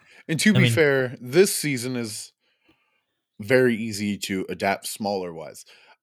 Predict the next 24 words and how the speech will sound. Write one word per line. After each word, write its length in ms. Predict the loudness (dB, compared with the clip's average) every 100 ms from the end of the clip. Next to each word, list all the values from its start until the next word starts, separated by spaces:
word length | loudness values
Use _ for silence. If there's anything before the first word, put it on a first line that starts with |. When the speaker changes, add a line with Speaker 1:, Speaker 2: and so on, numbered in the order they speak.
| -2
Speaker 1:
I, 220 | 0 0 -2
I, 300 | -2 0 0 2
I 100 | 2
love 240 | 0 -2
the 100 | -4
second 380 | 0 0 0 -2
game. 360 | -2 -2 -6
The 100 | -8
second 340 | -2 -2 -2 -4
game, 320 | -2 -2 -2
they, 480 | -2 -2 -4 -10 -14 _ _
Craig 220 | 0 0
Mazin 320 | 2 2 0 -2
has 120 | 0
said 100 | -2
is 80 | 2
probably 260 | 2 2
going 180 | 0 0
to 120 | 0 -4 -4
be 100 | 0
more 240 | 2 2
than 140 | 2 2
one 180 | 2 2
season 480 | 0 -2 -2 -4